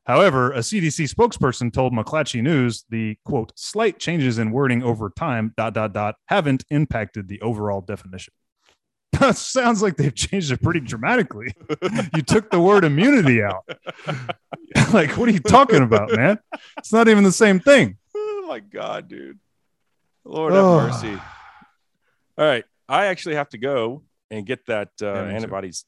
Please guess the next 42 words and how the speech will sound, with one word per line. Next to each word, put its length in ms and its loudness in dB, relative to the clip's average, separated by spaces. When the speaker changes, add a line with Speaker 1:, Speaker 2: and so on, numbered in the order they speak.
Speaker 2:
test 520 -12
at 160 -14
two 140 -12
fifteen, 360 -12
so 100 -16
I 40 -14
got 160 -14
thirty 220 -6
minutes. 240 -10
So 200 -10
we'll 120 0
have 140 -2
that 220 -4
to 80 -20
talk 200 -2
about 280 -6
next 280 -12
week. 220 -8
It'll 100 -14
be 160 -12
interesting 400 -12
to 60 -14
find 280 -8
out 140 -6
if 160 -18
those 200 -8
things 380 -12
shot 240 -8
back 260 -12
up, 200 -8
if 120 -20
my 120 -10
kids 280 -10
were, 200 -12
you 120 -16
know, 220 -14
well, 120 -18
they 100 -12
did. 320 -10
They 80 -14
had 160 -16
covid. 380 -8